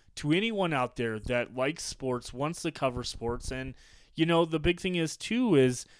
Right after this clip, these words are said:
just giving that extra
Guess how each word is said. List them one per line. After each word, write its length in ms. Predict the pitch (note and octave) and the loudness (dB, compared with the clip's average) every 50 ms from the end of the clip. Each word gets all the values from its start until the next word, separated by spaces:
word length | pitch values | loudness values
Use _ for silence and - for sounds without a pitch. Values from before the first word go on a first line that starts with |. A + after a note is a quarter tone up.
| - _ _ _ _ _ _ _ _ _ - - C#3+ | -20 _ _ _ _ _ _ _ _ _ -12 -10 -6
just 460 | C#3 - F#3 F#3+ F#3 - - - C#3+ A2+ - D3+ D#3 C#3+ | 0 2 4 4 4 2 0 -4 -4 -6 -6 -6 -8 -2
giving 320 | - F3 F3+ G3 G3 F#3 | 0 0 2 2 0 0
that 200 | F3 E3 D#3 C#3+ - - | 0 0 0 -2 -2 -2
extra 800 | C3 D3 D#3 - - - - - E3 D3+ D3 C#3+ C#3 C3+ C3 A2+ | -2 -2 -2 -2 -6 -8 -6 -2 0 2 2 2 2 2 0 -2